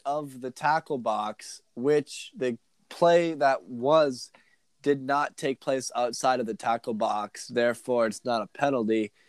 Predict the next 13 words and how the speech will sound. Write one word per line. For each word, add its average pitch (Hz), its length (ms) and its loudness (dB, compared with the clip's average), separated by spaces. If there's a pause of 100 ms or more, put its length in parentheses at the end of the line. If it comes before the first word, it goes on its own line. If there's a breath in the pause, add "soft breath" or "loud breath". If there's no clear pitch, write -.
(340)
And 143 480 6
they 131 180 6
take, - 420 0 (260)
you 127 120 -4
know, 120 260 6 (180)
a, 120 60 0
a 117 40 0
touchdown 139 420 4
off 127 180 2
the 107 100 0
board, 113 380 4
which 110 260 0
is, 117 340 0